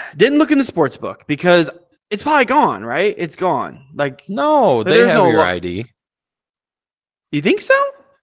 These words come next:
Speaker 2: And they're, yeah, they, they'll keep that I D in, like, a lost and found or something. Yeah, they, I would guarantee that if you went to the sports book and said, "Hey, I left my I D here a couple weeks ago," they'd say,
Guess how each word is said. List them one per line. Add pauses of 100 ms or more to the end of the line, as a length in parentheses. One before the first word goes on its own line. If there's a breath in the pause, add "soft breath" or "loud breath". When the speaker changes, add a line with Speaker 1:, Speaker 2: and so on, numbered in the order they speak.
(180)
Speaker 2:
And
they're,
yeah,
they, (120)
they'll
keep
that
I
D
in,
like,
a
lost
and
found
or
something.
Yeah,
they,
I
would
guarantee
that
if
you
went
to
the
sports
book
and
said,
"Hey,
I
left
my
I
D
here
a
couple
weeks
ago,"
they'd
say,